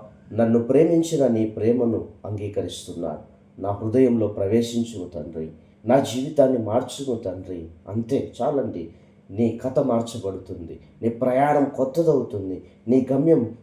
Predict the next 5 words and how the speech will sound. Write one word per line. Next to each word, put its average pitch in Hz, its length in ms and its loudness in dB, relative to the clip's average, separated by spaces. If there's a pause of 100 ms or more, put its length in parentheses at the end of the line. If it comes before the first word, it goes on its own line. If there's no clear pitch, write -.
నిత్య 131 320 2
జీవంగా 139 560 0
మారుతుంది, 101 1040 -2
నిత్య 131 180 2
జీవముగా 120 680 6